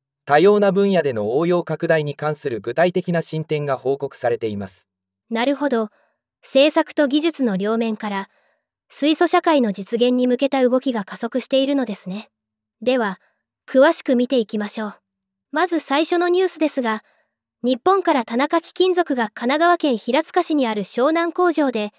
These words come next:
Speaker 2: 純水素燃料電池発電設備を稼働させたとのことですね。これはどのような意味があるのでしょうか？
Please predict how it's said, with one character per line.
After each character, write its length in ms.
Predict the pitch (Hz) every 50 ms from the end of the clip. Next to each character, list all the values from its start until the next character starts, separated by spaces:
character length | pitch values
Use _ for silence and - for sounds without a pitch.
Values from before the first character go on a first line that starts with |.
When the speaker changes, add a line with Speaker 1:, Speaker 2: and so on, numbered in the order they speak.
| _ _ _ _ _ _ _ _ _ _
Speaker 2:
純 220 | - 196 247 320 349
水 240 | - - 370 370 339
素 140 | - 359
燃 200 | 320 320 339 349
料 200 | 330 349 359 359
電 160 | 320 339 349 339
池 120 | - -
発 220 | 285 285 294 -
電 180 | 294 349 349 339
設 220 | - 370 349 -
備 140 | 330 302 269
を 80 | 214 190
稼 160 | - 214 208
働 180 | 254 302 320 -
さ 80 | 339
せ 100 | 320 370
た 120 | 349 381 -
と 80 | 381
の 100 | 339 302
こ 100 | - 254
と 120 | 240 269 262
で 80 | 262
す 120 | - - 208
ね。 220 | 202 240 269 - _ _ _ _ _ _ _ _ _ _
こ 120 | - 262 254
れ 140 | 294 330 339
は 120 | 339 339
ど 140 | 262 339 370
の 100 | 392 415
よ 120 | 403 403
う 60 | 381 330
な 100 | 302 285
意 80 | 294
味 140 | 311 339 330
が 100 | 294 262
あ 80 | 262 294
る 80 | 349
の 80 | 349 349
で 120 | 302 285
し 120 | 254 - 262
ょ 40 | 254
う 40 |
か？ 240 | - - 220 220 -